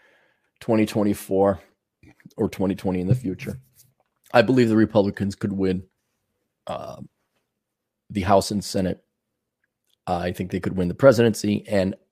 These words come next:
more importantly, or more interestingly, I should say, maybe not more importantly, they could win the city councils and, uh, mayorships of Seattle. Meaning any place these riots happen, a Republican could walk in there right now,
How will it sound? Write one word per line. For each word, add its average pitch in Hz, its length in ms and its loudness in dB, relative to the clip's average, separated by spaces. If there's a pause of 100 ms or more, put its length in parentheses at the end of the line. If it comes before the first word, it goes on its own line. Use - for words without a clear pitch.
(120)
more 156 440 8
importantly, 110 480 6
or 98 80 6
more 120 240 8
interestingly, 110 680 4
I 90 60 -2
should 98 160 -10
say, 95 80 -10
maybe 92 220 -12
not - 180 -16
more - 120 -12
importantly, - 560 -20 (800)
they 123 180 8
could 139 160 6
win 117 640 6
the 98 280 0
city 104 280 0
councils 92 640 -2 (140)
and, 87 260 -12
uh, 90 260 -12
mayorships 92 1040 -2 (680)
of 92 400 6
Seattle. 95 640 6
Meaning 95 180 -2
any 123 180 4
place 127 240 6
these 113 180 0
riots 113 280 6
happen, 117 420 4 (320)
a 107 60 2
Republican 104 560 2
could 107 100 -2
walk 107 300 4
in 101 100 0
there 87 160 -4
right 90 260 -4
now, 90 300 -8